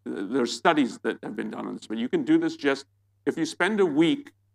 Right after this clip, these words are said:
watching television and movies, and you just watch what you have been watching, and record how many times the villain, the crook, the bad guy in the thing is a businessman. It's astonishing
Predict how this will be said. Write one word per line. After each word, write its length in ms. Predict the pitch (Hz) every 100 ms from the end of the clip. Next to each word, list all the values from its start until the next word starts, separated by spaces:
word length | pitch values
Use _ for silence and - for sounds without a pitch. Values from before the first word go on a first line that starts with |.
| _ -
watching 520 | 127 139 - 160 143
television 560 | 147 139 139 131 123 117
and 100 | 113
movies, 420 | 113 101 78 -
and 120 | 147 139
you 60 |
just 200 | 139 202
watch 300 | 190 165 196
what 160 | 170 131
you 120 | 147
have 220 | 139 -
been 180 | 160 139
watching, 420 | 120 127 - 110 - _ _ _ _ _ 156
and 240 | 165 160
record 600 | 175 - - 190 226 226 - -
how 200 | 175 208
many 300 | 214 202 196
times 720 | - 170 160 147 117 - - _ _ _ _ _
the 240 | - 139 -
villain, 640 | - - - 214 185 117 - _ _ _
the 160 | - 135 135 _
crook, 500 | - 196 123 - - _ _ -
the 100 | 147
bad 520 | 113 151 175 202 160
guy 220 | 165 139 135
in 160 | 131
the 40 | 120
thing 180 | 127 -
is 180 | 156 143
a 80 | 147
businessman. 640 | 123 180 175 151 - - _ _ _ _ _ _ _ _ _ _ _ _ _ _ -
It's 220 | 151 156
astonishing 640 | 165 - 165 165 139 -